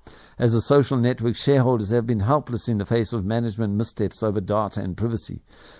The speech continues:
But it looks almost progressive compared to Naspers, where the voting concentration is a hundred times higher, one thousand to one. The situation is there exa-, is exacerbated by the opacity of the owners-,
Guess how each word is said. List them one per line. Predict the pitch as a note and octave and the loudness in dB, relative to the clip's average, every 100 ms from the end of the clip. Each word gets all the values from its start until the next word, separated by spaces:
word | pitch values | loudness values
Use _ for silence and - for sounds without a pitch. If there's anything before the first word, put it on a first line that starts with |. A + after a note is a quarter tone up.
| - | 2
But | C#3 C#3 | 6 8
it | |
looks | E3 E3+ - | 8 6 2
almost | D#3 D#3 - | 0 0 0
progressive | B2+ A2+ C3 D#3+ C3+ G#2 | 0 4 6 4 2 -4
compared | A2+ G#2+ A#2 A#2 | -2 -2 0 0
to | G2+ | -2
Naspers, | G2 B2 - E2+ D#2 - | -2 -4 -6 -8 -8 -6
where | G#2+ | -4
the | G#2 | 0
voting | G#2+ C#3+ D#3 B2+ | 2 2 2 -2
concentration | C3 A#2 B2 B2+ B2+ B2 B2 | -2 -4 -4 -2 0 -2 -4
is | A#2+ | -4
a | G#2+ | -2
hundred | G#2 C#3 B2 A2+ | -2 -2 -4 -4
times | A#2+ A#2+ G2+ | -4 -4 -4
higher, | A2+ C3 G2 - - _ - | -2 -2 -2 -6 -18 _ -2
one | A#2+ C3 | 0 0
thousand | - C#3 C#3 B2+ B2 G#2 | 2 2 2 2 -2 0
to | B2 | 0
one. | A#2 B2+ F2 - - - - | 2 0 -2 -8 -16 -20 -8
The | A#2 | -4
situation | - D3+ D#3 C#3 C#3 - | -2 0 4 4 4 2
is | B2 G#2 | 0 2
there | B2 B2 | 0 0
exa-, | G#2 A2+ A2+ | 0 0 0
is | B2 B2 G#2+ | 2 0 2
exacerbated | B2 F#2+ C3+ C#3 - G#2 A2 F#2+ G#2+ | -2 0 0 0 0 0 0 0 -2
by | G2 A2 | -2 -2
the | G#2+ | -2
opacity | A2 G#2 B2+ B2+ B2+ G#2 G#2+ | -2 0 0 0 -4 -4 -2
of | G2+ | -2
the | G#2 G#2+ | -2 0
owners-, | G#2+ G2+ G2 - - | 0 0 -2 -4 -12